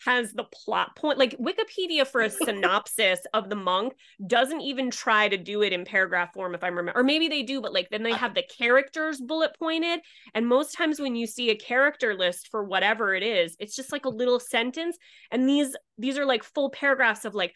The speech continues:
Speaker 1: how this character is connected to this and what happened. Like, it's,
Speaker 2: <laughs>
Speaker 1: I never even can remember it never fails. When I return to the monk, I'm like, "Oh my God, I forgot about that whole side plot."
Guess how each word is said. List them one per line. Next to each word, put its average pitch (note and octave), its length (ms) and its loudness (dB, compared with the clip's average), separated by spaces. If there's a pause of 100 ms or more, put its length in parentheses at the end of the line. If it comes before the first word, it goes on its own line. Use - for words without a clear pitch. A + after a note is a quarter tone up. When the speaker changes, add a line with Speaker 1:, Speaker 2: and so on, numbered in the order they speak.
(220)
Speaker 1:
how G#3 160 4
this B3+ 240 6
character G#3+ 320 0
is F#3 80 -10
connected G#3 420 -6
to G#3+ 80 -12
this B3 320 4
and G3+ 100 -4
what G#3+ 140 -2
happened. A#3 320 -4
Like, A3+ 180 -2
it's, A#3 200 -2 (220)
Speaker 2:
<laughs> - 220 -10
Speaker 1:
I C4+ 140 4
never C#4 600 4
even C4 540 -4
can A#3 300 -6
remember G3+ 1040 0 (360)
it B3 120 2
never D#4 300 2
fails. F#3+ 600 -4
When A3 160 -6
I G#3 260 -2 (100)
return A#3 460 -4
to - 80 -10
the C4+ 100 -4
monk, A#3+ 340 0
I'm G#3 120 -6
like, G#3 180 -8 (340)
"Oh C4+ 60 -8
my D#4 80 -4
God, D#4+ 160 -2
I A#3+ 80 -2
forgot A#3+ 320 -2
about A3+ 300 -2
that G#3+ 300 2
whole G3 500 0
side G3+ 380 -2
plot." - 300 -12